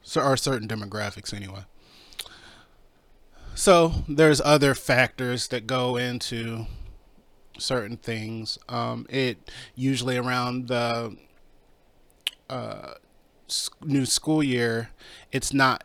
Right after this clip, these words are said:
it might not be 'cause of lack of money, it just might be 'cause of lack of time or, or interest or, uh, you know, I'm not noticing all these bugs and I ain't having time because there's different tasks that started up in the fall that was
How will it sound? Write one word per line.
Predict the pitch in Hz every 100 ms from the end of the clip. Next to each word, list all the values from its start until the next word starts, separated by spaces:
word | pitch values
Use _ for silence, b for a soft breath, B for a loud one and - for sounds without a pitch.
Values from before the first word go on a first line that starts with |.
| _
it | - 147
might | 139 143 131
not | 131 120
be | 127
'cause | - 135 120
of | 117
lack | 123 120
of | 123
money, | 131 139 135 120
it |
just | 117 -
might | 123 120
be | 117
'cause | 113 - 113
of | 113
lack | 113 107
of | 104
time | - 120 113 107 113
or, | 113 110 104 - B B B
or | 127 123
interest | 127 123 - 113 107 -
or, | 120 120 120 113
uh, | 113 113 110 _ _
you | 131
know, | 113 110 104 B B B B -
I'm | 135
not | 139 120
noticing | 147 147 139 139
all | 131 127
these | 110
bugs | 104 135 127 -
and | 120
I | 120 120
ain't | 120
having | 117 110 107
time | - 127 123
because | 110 - 120 113 -
there's | 113 101
different | 117 - 110
tasks | - 123 113 113 -
that | 107
started | - - 123 110 107
up | 117 107 - B B B
in | 123 117 117
the | 110
fall | - - 127 120 113 113 110 _ b b b -
that | 120 113
was | 80 113 110 113 -